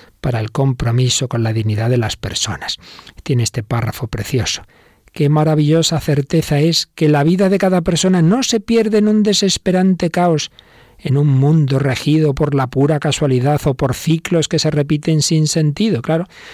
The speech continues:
los que admiran la naturaleza, pero sin fe en Dios, pues nada, ¿qué ven ahí? Pues bueno, un, una casualidad, el azar, el azar, eh, unos ciclos que se repiten y va apareciendo la vida, qué, qué preciosidad la vida, pero ¿esto de dónde viene? Pues nada, de, del azar,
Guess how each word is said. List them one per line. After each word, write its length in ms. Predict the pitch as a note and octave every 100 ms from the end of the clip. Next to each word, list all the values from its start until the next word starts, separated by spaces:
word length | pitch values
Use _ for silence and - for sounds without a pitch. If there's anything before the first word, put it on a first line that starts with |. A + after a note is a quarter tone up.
| - - -
los 160 | C#3+ -
que 80 |
admiran 380 | A#2+ C3 E3 F3
la 60 | E3+
naturaleza, 520 | D#3 D#3 E3+ F3+ B2+
pero 200 | B2+ B2
sin 220 | - A#2+
fe 180 | - E3
en 100 | F3
Dios, 220 | F3+ F#3 - - - - -
pues 160 | C3+
nada, 240 | D3 D3 C3+
¿qué 120 | E3
ven 160 | D#3+
ahí? 220 | C#3+ F#3 G3
Pues 240 | - C3+
bueno, 300 | D#3+ E3+ F#3+ _ - - -
un, 280 | - D3+ D3
una 280 | D3 D3 D3
casualidad, 680 | C#3 - A#2 A2+ D#3 F#3+ F3+ - -
el 160 | - B2
azar, 400 | A2+ E3 F#3+ F3+
el 120 | C#3+
azar, 380 | C3 - C3+ C#3 - - - -
eh, 80 | C3
unos 280 | B2+ A#2
ciclos 380 | - G#3 F3+ D#3+
que 120 | -
se 100 | C3+
repiten 480 | B2+ A2 G3+ G3+ D#3
y 40 | C3
va 100 | C3
apareciendo 540 | C3+ B2 - B2 A#2+
la 100 | G#2+
vida, 320 | A#2 A3 F3
qué, 180 | D3 C3+
qué 140 | B2+ B2+
preciosidad 540 | C3 C3 - A2+ C3+
la 100 | A2
vida, 260 | D3+ A3 D3
pero 160 | C3+
¿esto 200 | A#2+ -
de 100 | C3+
dónde 240 | C3+ B2 B2
viene? 260 | F#3 E3
Pues 200 | D#3 A#2
nada, 280 | D3+ E3 C#3
de, 140 | B2+
del 160 | A#2+ A#2
azar, 380 | A2 - F3